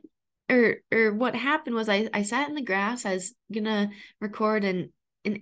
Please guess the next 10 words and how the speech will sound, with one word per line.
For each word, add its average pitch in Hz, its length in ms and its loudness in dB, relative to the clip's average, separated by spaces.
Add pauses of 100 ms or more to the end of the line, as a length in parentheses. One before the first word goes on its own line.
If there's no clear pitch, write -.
incredible 247 720 2
conversations 240 1000 -2
for 196 420 2
Instagram, 196 760 -2 (340)
one 202 140 0
of 196 80 0
my 185 200 2
longer 185 800 2 (1080)
talking 185 760 -2 (540)
videos. 165 680 0